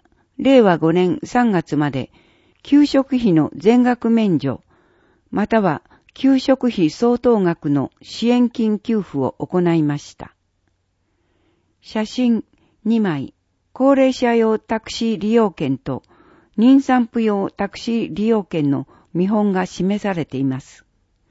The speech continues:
写真終わり。四つ目。消防団が全国消防操法大会に初出場。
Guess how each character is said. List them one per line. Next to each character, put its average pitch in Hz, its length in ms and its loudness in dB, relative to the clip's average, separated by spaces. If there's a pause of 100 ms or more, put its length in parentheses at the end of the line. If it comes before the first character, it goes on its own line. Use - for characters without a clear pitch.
(340)
写 185 220 -10
真 208 300 -6 (120)
終 151 120 -6
わ 156 140 -4
り。 147 180 -12 (2000)
四 208 180 -2
つ - 260 -4
目。 220 240 -4 (960)
消 277 260 0
防 262 200 4
団 165 240 0
が 147 260 -6
全 254 260 0
国 165 300 -4
消 233 240 2
防 220 220 0
操 220 260 0
法 214 240 -2
大 196 240 0
会 131 260 -2
に 127 220 -4 (220)
初 220 320 -4
出 - 340 -4
場。 120 340 -6